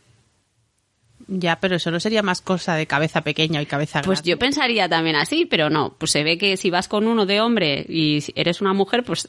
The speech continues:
Speaker 2: se ve raro, ¿sabes? Y al contrario también. Entonces, los de hombre tienen detrás un lacito que, que,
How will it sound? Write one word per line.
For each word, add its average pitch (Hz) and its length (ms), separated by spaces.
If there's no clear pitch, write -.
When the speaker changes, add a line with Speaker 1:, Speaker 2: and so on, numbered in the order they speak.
Speaker 2:
se - 220
ve 139 160
raro, 131 380
¿sabes? 190 340
Y 180 160
al 143 100
contrario 139 480
también. 131 340
Entonces, 175 300
los 165 160
de 180 160
hombre 226 220
tienen 233 240
detrás 226 300
un 190 100
lacito 190 400
que, 139 340
que, 139 760